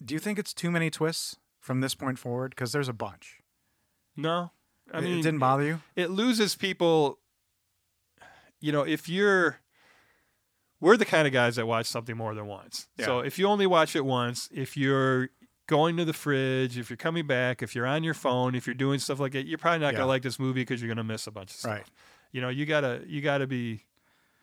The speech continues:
Speaker 2: you,
Speaker 1: So
Speaker 2: you gotta be in it.
Speaker 1: But, but I liked it more, aside from not liking the main character too much. But this is where it gets really clever for me. Because Stan is free.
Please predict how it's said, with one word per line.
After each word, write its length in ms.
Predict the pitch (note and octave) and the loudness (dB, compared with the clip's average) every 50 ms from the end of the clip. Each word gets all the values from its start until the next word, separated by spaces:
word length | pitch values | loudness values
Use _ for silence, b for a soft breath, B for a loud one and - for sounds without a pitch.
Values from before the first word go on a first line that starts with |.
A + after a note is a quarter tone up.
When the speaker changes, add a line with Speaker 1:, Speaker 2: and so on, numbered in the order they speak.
| b b b b b b b | b b b b b b b
Speaker 2:
you, 100 | b C3+ | b 0
Speaker 1:
So 260 | C3 F3 E3 D#3+ D#3+ | 2 4 4 6 4
Speaker 2:
you 40 | D3+ | 4
gotta 240 | C#3 D#3+ D#3 D3+ D#3 | 4 4 4 4 4
be 160 | D3 C#3+ C3 | 2 0 -2
in 120 | C#3 C#3 B2+ | -2 -2 -4
it. 160 | A2 - - _ | -4 -8 -10 _
Speaker 1:
But, 360 | - E3 B2 D3 F3 - - B2 | -16 -12 -8 -8 -8 -8 -6 -4
but 220 | C#3+ D3+ D#3 - - - B B B B B B B | -2 -2 -2 -4 -10 -16 B B B B B B B
I 80 | - C3+ | -10 -10
liked 400 | C3+ C3+ D3 E3 G3 G#3 - - | -8 -6 -4 -4 -6 -6 -6 -8
it 160 | G#3 E3+ - | -8 -8 -6
more, 520 | D3+ C3+ C3+ C3+ C3 B2+ B2 A#2+ A2+ A2+ A2+ | -6 -4 -4 -2 -2 0 0 0 0 0 -2
aside 400 | B2 B2 - - D3 D3 D3 - | -4 -6 -2 0 0 0 0 -2
from 340 | - D3 C3 B2+ B2 A2 - - | -2 -4 -2 -2 -4 -6 -8 -8
not 240 | C3+ B2+ B2+ A#2+ A2+ | -6 -4 -4 -4 -4
liking 220 | B2 A#2+ A#2 A2+ | -6 -6 -6 -6
the 60 | A#2 | -6
main 180 | A2+ A2+ A2+ G#2+ | -6 -6 -6 -6
character 380 | - - A2 G#2 G2+ F#2+ - | -6 -6 -8 -8 -8 -10 -12
too 200 | G#2 - - A#2+ | -12 -10 -10 -10
much. 400 | G#2 F#2 F2+ F2+ F2+ - - - b b b b b b b b b b b b b b | -10 -12 -12 -16 -16 -16 -18 -18 b b b b b b b b b b b b b b
But 200 | - C3 A#2+ G#2+ | -8 -8 -6 -4
this 220 | - E3+ F#3+ F3+ - | -2 -2 -2 0 -2
is 120 | G#3 D#3+ C#3 | -2 -4 -4
where 560 | B2+ B2+ B2+ B2 A#2+ A#2+ A#2 A#2 A#2 A#2 - _ _ _ _ _ | -2 0 2 2 2 2 2 2 0 -4 -6 _ _ _ _ _
it 260 | - D3 B2+ A#2 - - | -10 -8 -8 -8 -8 -6
gets 240 | - B2+ - - - | -4 -4 -4 -4 -6
really 200 | B2+ A#2+ A#2 A2+ | -6 -6 -6 -6
clever 340 | - - A#2 G#2+ G#2 G#2 F#2+ | -6 -6 -8 -8 -8 -10 -14
for 160 | - - G2+ | -14 -16 -16
me. 280 | F2+ F2 D#2+ - _ _ b b b b b b b b b b | -16 -16 -18 -20 _ _ b b b b b b b b b b
Because 260 | A#2+ - - B2+ - | -10 -6 -4 -4 -4
Stan 280 | - - C3 C3+ D3+ F3+ | -2 0 0 2 2 2
is 100 | F#3 - | 0 -2
free. 480 | - - C#3 C3 B2+ B2 B2+ C3+ C3 | -2 0 0 0 0 0 -2 -4 -8